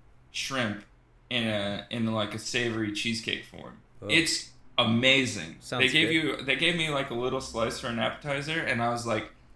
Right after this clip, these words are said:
Speaker 1: "This is one of the only appetizers where I wish I had just a l-, the
Speaker 2: <laughs>
Speaker 1: more." Uh, it was perfect. Uh, and I had a
Speaker 2: Nice.
Speaker 1: Sazerac, too, with dinner. It was my first Sazerac in New Orleans, and it was superb.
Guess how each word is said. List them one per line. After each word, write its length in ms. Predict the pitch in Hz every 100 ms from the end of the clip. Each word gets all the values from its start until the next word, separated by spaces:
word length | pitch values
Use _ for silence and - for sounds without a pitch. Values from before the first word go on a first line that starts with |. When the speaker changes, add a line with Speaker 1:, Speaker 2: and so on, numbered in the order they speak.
| - -
Speaker 1:
"This 160 | 139 147
is 160 | 139
one 160 | 131 139
of 80 | 131
the 120 | -
only 280 | 131 139 127
appetizers 680 | 123 - 147 147 160 156
where 160 | 123 123
I 40 |
wish 260 | 120 123 -
I 80 | 117
had 500 | 110 113 117 113 -
just 280 | 113 - - _ -
a 40 | 107
l-, 360 | 104 117 - -
the 360 | 107 117 87 -
Speaker 2:
<laughs> 140 | 135
Speaker 1:
more." 420 | 190 226 104 92 - - - - - - - -
Uh, 340 | 113 104 92 -
it 80 | 131
was 140 | 156
perfect. 500 | - 160 165 - - - _ - -
Uh, 340 | 107 107 107 -
and 120 | 131
I 60 | 143
had 140 | 151
a 40 | 147
Speaker 2:
Nice. 160 | -
Speaker 1:
Sazerac, 640 | 135 135 139 151 151 160 -
too, 300 | 151 156 170
with 140 | 160 156
dinner. 400 | 147 165 190 190 - - - - - - -
It 60 |
was 140 | 131 139
my 120 | 139
first 380 | 139 151 160 -
Sazerac 520 | 147 147 147 131 131 -
in 160 | 143
New 100 | 156
Orleans, 540 | 139 143 156 165 160 -
and 120 | 123 123
it 140 | 117
was 240 | 113 107 104
superb. 840 | - - - 110 - 104 - -